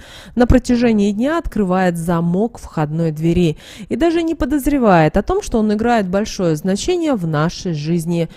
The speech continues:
что он оберегает наш дом от проблем и неприятностей, от бед и несчастий,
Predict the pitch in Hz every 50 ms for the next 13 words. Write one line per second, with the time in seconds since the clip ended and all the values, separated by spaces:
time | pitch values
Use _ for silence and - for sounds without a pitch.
0 | - - - _ - - - 262 277 269 247 - - 254 226 190 220 226 220 226
1 | 196 170 160 190 208 240 277 294 262 220 190 - 170 165 165 165 156 160 233 262
2 | 269 269 254 - - 226 226 214 208 233 269 294 277 - - 226 233 233 247 254
3 | - 302 302 320 330 339 320 226 - - 151 143 147 - - 147 135 127 131 139
4 | 143 143 147 185 233 277 302 - - - - 165 180 208 214 196 147 147 139 -
5 | - - 156 143 143 139 - 165 151 151 139 -